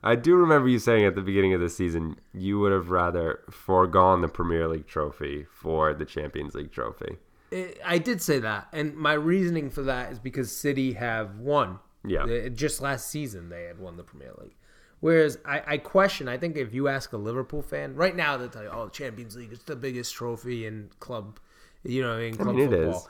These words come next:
Speaker 2: Which it is, sure. But I think that if you ask them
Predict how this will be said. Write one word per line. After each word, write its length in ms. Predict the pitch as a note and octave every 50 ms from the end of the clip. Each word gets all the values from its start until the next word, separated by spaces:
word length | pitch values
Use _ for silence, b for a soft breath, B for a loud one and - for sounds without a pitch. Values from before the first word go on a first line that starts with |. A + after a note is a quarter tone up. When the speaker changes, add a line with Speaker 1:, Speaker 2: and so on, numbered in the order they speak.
| b b b
Speaker 2:
Which 160 | - D#3+ -
it 100 | A3 A3
is, 400 | A#3+ G3 C3+ A2+ - - - - - -
sure. 320 | - - F3 B2 F2+ - b b b b b b - C#3+
But 260 | E3+ E3 C#3+ B2+ -
I 100 | C#3 C3+ A#2+
think 260 | D3 E3 D#3 D#3 D#3+
that 260 | E3 C#3 A#2+ A2 -
if 120 | B2 G#2+
you 160 | A#2+ C3+ C3+ C3
ask 200 | B2 B2 A#2+ -
them 160 | C3 A#2